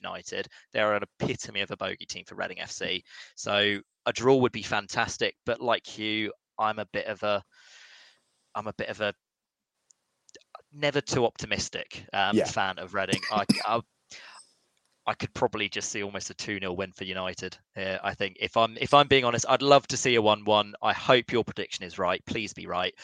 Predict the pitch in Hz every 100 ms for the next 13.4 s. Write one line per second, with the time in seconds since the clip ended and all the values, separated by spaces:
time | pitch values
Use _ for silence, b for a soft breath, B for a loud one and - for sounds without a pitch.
0 | B 139 - - 98 101 101 95 98 -
1 | - 107 101 98 - 104 101 95 107 104
2 | - 110 107 104 98 95 92 92 92 90
3 | - 92 92 95 92 92 - 95 95 90
4 | 90 92 _ b b b b - 92 92
5 | 92 92 95 _ 101 92 - 101 - 120
6 | 120 - - 185 180 165 170 165 151 170
7 | 165 127 143 143 156 156 156 147 - 147
8 | 131 131 123 123 127 117 101 117 - 127
9 | 117 - 107 - - - - 127 120 117
10 | 117 113 110 - 85 65 - 135 - 120
11 | 117 113 110 101 101 - 107 95 - -
12 | - 104 95 - 104 - 101 - - 107
13 | 101 104 98 90